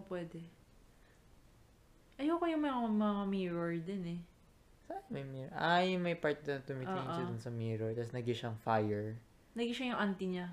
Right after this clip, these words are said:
Speaker 2: Nag-,
Speaker 1: din.
Speaker 2: siya yung auntie niya.
Speaker 1: Oo.
Speaker 2: Oh, yun. Sige, i-, intindihin niyo na lang yun. <laughs> Yung may mga legs na lumalabas sa lamp, tas may mga pusa, tas may piano na kumakain ng tao.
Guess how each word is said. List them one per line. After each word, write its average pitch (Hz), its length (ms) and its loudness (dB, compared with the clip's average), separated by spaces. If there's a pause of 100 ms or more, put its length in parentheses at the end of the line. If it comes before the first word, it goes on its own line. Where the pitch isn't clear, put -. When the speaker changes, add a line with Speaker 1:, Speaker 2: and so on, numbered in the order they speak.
Speaker 2:
Nag-, 127 120 -8
Speaker 1:
din. 123 80 0
Speaker 2:
siya 120 160 0
yung 120 140 -2
auntie 113 260 -4
niya. 110 160 0
Speaker 1:
Oo. 110 200 -4
Speaker 2:
Oh, 107 120 -2
yun. 113 240 -2
Sige, 120 240 -4
i-, 127 360 -2
intindihin 135 440 2
niyo 131 120 4
na 123 100 4
lang 127 140 4
yun. 131 260 6
<laughs> - 80 8 (480)
Yung 127 220 0
may 127 80 2
mga 123 180 4
legs 127 240 6
na 131 80 2
lumalabas 123 460 4
sa 131 80 2
lamp, 123 320 4
tas 113 160 -4
may 120 80 -2
mga 117 320 -2
pusa, 120 240 0
tas 120 180 -2
may 120 140 -4
piano 117 320 0
na 113 80 -4
kumakain 113 480 -2
ng 113 160 -4
tao. 113 480 -2